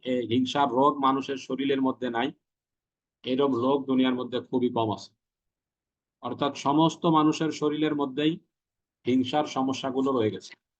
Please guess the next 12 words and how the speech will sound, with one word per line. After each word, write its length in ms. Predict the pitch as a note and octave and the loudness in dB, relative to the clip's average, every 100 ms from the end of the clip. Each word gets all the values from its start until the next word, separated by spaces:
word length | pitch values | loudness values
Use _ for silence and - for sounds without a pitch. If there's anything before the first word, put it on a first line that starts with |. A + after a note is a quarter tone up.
| _ _ _ _ _ _ _ _ _ _ _ _ _ _ _ _ _ | _ _ _ _ _ _ _ _ _ _ _ _ _ _ _ _ _
স্বাভাবিক 440 | - B2+ D3+ E3+ F3 | 0 4 6 6 6
অবস্থায় 420 | E3+ D#3 F3+ C#3+ | 2 2 2 4
হিংসা 360 | C3+ D#3 E3+ | 2 0 0
বা 140 | E3 D#3+ | 2 2
বদনজর, 600 | B2+ C#3+ C#3+ C3 C3 D#3 - _ _ _ _ _ _ _ _ _ _ _ _ _ _ | 2 0 0 -2 -2 -4 -6 _ _ _ _ _ _ _ _ _ _ _ _ _ _
এটা 200 | C3+ D3+ | -2 0
যদি 320 | D#3+ E3 E3 | 2 4 2
কারো 260 | D#3 D#3 D#3 | 2 2 0
শরীরের 440 | - C#3+ D3+ D#3 | -2 -2 2 2
উপর 220 | D3+ D3+ C#3 - | 2 0 -4 -4
পড়ে, 340 | C3+ A#2 F2+ _ _ _ _ _ _ _ _ _ _ _ _ _ _ _ _ _ _ _ _ _ _ _ _ _ _ _ _ _ _ _ _ _ _ _ _ _ _ _ _ | -2 -2 -6 _ _ _ _ _ _ _ _ _ _ _ _ _ _ _ _ _ _ _ _ _ _ _ _ _ _ _ _ _ _ _ _ _ _ _ _ _ _ _ _
তাহলে 360 | B2+ A#2+ C#3+ | -8 -4 -2